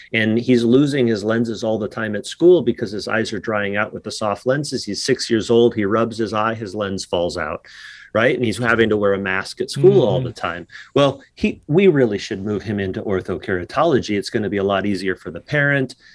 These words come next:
Speaker 1: You know, the, the, the school teachers are not putting contact lenses in his eyes. So those are, those are some examples. I think we, we also look to the studies to tell us a little bit about how effective the treatments are.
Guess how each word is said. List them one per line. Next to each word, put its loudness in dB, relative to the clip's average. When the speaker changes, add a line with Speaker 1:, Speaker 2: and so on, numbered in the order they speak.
Speaker 1:
You -2
know, 0
the, -2
the, -4
the -2
school 2
teachers 0
are -2
not -4
putting -4
contact -4
lenses -4
in -10
his -4
eyes. 0
So 4
those 4
are, 2
those 6
are 6
some 0
examples. 0
I 2
think -4
we, -2
we 4
also 0
look 2
to 2
the -4
studies -6
to -2
tell 2
us 0
a -4
little 0
bit -4
about -2
how -2
effective -6
the -10
treatments -8
are. -6